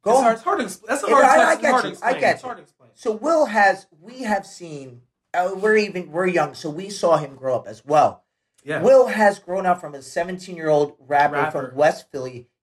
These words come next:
Speaker 1: He got his own show, and he has excelled his entire life. He has grown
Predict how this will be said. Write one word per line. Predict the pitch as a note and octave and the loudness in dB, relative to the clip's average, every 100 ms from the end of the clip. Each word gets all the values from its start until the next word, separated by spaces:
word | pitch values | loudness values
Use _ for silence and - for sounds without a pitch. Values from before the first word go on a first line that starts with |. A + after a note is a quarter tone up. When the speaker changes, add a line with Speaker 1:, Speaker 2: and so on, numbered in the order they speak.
| - | -20
Speaker 1:
He | C3+ C3+ | -10 0
got | E3+ G3+ | 2 2
his | F#3 | 0
own | F#3+ E3+ | -4 -6
show, | - D#3 D3+ | -4 -4 -4
and | C#3+ | -8
he | C3 D#3 | -12 -8
has | D#3+ D3+ D3 | -2 -2 -2
excelled | C#3 - - D#3 E3 | -16 -8 0 2 0
his | C3+ | -6
entire | C3+ D3 C#3 | -10 0 2
life. | C3+ C3 | 2 -2
He | C#3+ | -4
has | F3 D#3 - A2+ - | -2 -2 -6 -20 -4
grown | D3+ F3+ G3 G3+ F#3+ | 2 4 4 0 -8